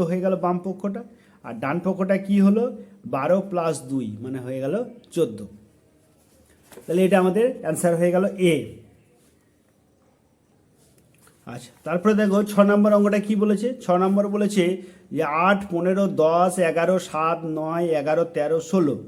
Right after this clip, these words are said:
সংখ্যাগুলির মধ্যমা কি হবে। তাহলে আমাদের মধ্যমা বের করতে গেলে আমাদের কি করতে হবে? আগে সাজিয়ে নিতে হবে। তাহলে আগে সাজিয়ে নিই আমরা অঙ্কটাকে। তাহলে এটাকে ছ নম্বর অঙ্কটা,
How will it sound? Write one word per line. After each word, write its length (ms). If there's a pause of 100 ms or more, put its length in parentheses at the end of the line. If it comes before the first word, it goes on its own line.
(220)
সংখ্যাগুলির 520 (100)
মধ্যমা 380 (100)
কি 160
হবে। 160 (440)
তাহলে 200
আমাদের 200 (100)
মধ্যমা 320 (100)
বের 160
করতে 280
গেলে 140
আমাদের 300
কি 160
করতে 200
হবে? 200
আগে 120 (100)
সাজিয়ে 400
নিতে 220
হবে। 160 (440)
তাহলে 180
আগে 160 (120)
সাজিয়ে 360
নিই 180
আমরা 220
অঙ্কটাকে। 420 (1800)
তাহলে 260
এটাকে 240 (120)
ছ 20 (220)
নম্বর 300
অঙ্কটা, 300